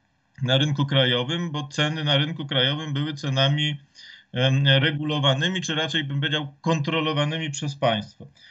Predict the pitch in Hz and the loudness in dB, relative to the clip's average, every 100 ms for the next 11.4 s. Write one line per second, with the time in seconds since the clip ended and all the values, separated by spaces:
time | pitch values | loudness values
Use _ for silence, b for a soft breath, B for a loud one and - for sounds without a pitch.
0 | B - 202 196 - 202 180 190 208 190 | B -2 -2 0 2 2 2 -2 -4 -4
1 | 185 175 170 156 165 196 180 170 151 160 | 0 0 0 0 2 0 0 -2 -4 -4
2 | 147 143 139 131 156 151 147 180 180 165 | 0 0 0 2 2 2 2 0 -2 -4
3 | 156 151 147 208 160 151 139 139 - 135 | -2 -4 -4 -6 -4 -2 0 0 2 2
4 | 113 110 156 - - 170 165 147 147 190 | 2 2 -6 -8 -2 0 0 -4 -4 -2
5 | 185 170 185 180 143 - 185 175 160 175 | 0 0 0 -2 -8 -8 -4 -2 0 -2
6 | 156 165 165 160 160 156 165 165 151 143 | -2 -2 0 2 2 2 0 0 -2 0
7 | 147 143 B B B B _ - 147 160 | 0 -2 B B B B _ 0 2 2
8 | 160 170 175 - - - 147 151 160 185 | 2 2 2 0 -16 -4 -2 -2 -2 0
9 | 170 160 170 170 170 160 156 180 170 165 | 0 0 0 2 2 2 2 2 0 -4
10 | 147 190 - 131 170 269 _ _ _ _ | -4 -4 -4 -6 -6 -8 _ _ _ _
11 | _ _ - 131 | _ _ -6 0